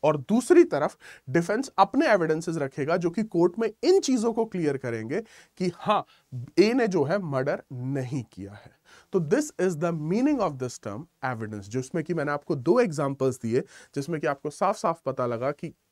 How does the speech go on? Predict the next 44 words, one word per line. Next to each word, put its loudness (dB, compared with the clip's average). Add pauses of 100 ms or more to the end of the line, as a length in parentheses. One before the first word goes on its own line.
(100)
क्रिमिनल 4
केसेस -6
में -8
और -4
सिविल 0
केसेस -6
में -8 (140)
एविडेंस -8
की, -12
इसका -12
क्या -6
रोल -4
है, -6
क्या -8
मतलब -6
है -6 (420)
और -4
क्या -4
इंपॉर्टेंस -12
है। -20 (460)
इसी 6
से 4
हमारा 2
एक -4
सेकंड 0
क्वेश्चन -4
यहां -4
पर -4
जनरेट -6
हो -10
जाता -18
है। -20 (1000)
Uh, 10
very 8
good 12
afternoon 6
everyone, 4
those 8
of 2
you 4
who 2
have 6 (120)
just 2
joined। 0